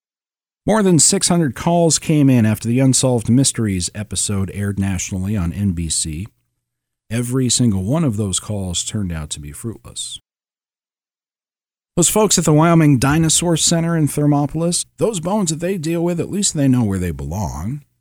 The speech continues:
This fossil is a six-inch tooth of a T-Rex. This fossil is a tiny thumb of a Hypsilophodon. But police there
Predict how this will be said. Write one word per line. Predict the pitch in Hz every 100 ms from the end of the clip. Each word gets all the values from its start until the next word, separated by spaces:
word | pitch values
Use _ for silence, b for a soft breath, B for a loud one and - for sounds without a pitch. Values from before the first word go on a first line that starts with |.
| _
This | 98 139 165
fossil | - 156 156 143 160 151
is | 135 120
a | 120
six-inch | - - 156 - 143 131 -
tooth | - 143 139
of | 123
a |
T-Rex. | 110 - 135 117 80 - 101
This | 131 139 -
fossil | - 131 135 - 139
is | 127 113
a |
tiny | 104 - 135 135
thumb | 113 135 135 131
of | 107
a | 107 95
Hypsilophodon. | 139 127 - 120 120 - 80 67 73 - _ _ _ _ _ -
But | 85 -
police | 107 214 165 -
there | 67 53 90